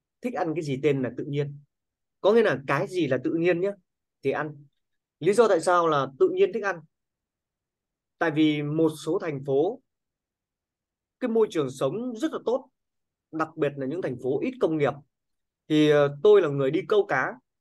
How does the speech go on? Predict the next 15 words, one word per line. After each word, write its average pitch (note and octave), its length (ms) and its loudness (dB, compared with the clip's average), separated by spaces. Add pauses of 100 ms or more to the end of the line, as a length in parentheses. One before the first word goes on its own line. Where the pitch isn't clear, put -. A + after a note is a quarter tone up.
(160)
rất D#4+ 260 -2
thích D#4+ 140 0
câu B3 100 2
cá, D3 180 -4
đam G3+ 260 -2
mê G#3 100 4
câu F#3 120 -4
cá. C3+ 220 -8 (320)
Và B2 140 -4
cá D#3+ 180 -6
gì G#3 120 -4
tôi - 80 0
cũng G3 80 -4
câu F#3+ 100 2
được. C3 120 0